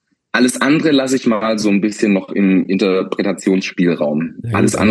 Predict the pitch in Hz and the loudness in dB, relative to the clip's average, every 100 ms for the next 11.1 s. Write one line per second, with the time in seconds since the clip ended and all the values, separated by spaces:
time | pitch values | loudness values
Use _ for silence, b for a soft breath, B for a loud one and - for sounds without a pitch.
0 | 104 98 95 113 117 135 110 110 120 107 | 2 2 2 0 -2 -4 -4 -6 -6 -6
1 | 107 107 110 113 117 113 - - - 117 | -4 -6 -8 -8 -10 -12 -14 -8 -4 -2
2 | 120 - 110 104 135 147 135 _ _ _ | -4 -2 -4 -2 -2 -2 -4 _ _ _
3 | _ _ - - 107 - - 156 214 240 | _ _ -8 -6 -6 -6 -4 -4 -2 -4
4 | - 165 147 143 131 135 - 127 - 113 | -2 -2 -2 -4 -6 -6 -8 -10 -8 -8
5 | 113 - 101 - - 101 92 98 98 110 | -6 -6 -6 -12 -10 -8 -6 -6 -4 -6
6 | 113 - 95 - 123 127 - 85 82 - | -6 -6 -8 -8 -10 -10 -10 -12 -12 -20
7 | _ _ _ - - 104 233 - 107 120 | _ _ _ -10 -2 0 2 2 2 2
8 | 156 165 160 143 165 185 196 180 139 147 | 2 2 0 0 2 2 2 0 0 -4
9 | - 139 131 - - 135 143 - 120 113 | -4 -4 -4 -6 -6 -6 -6 -6 -4 -2
10 | 117 113 110 - 95 95 95 - - - | -2 -2 -4 -4 -6 -6 -10 -10 -14 -16
11 | - | -18